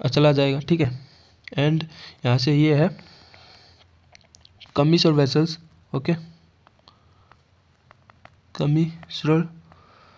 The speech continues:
वेसल्स, यहाँ से है वो ये सर्कुलेशन होता हुआ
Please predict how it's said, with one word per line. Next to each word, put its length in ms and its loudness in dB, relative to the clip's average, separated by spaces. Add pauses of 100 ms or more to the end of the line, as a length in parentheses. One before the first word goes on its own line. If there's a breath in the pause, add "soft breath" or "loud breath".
(260 soft breath)
वेसल्स, 500 -2 (800 soft breath)
यहाँ 120 2
से 160 -2
है 60 2
वो 200 0 (1120 soft breath)
ये 120 0
सर्कुलेशन 600 0
होता 220 -2
हुआ 240 0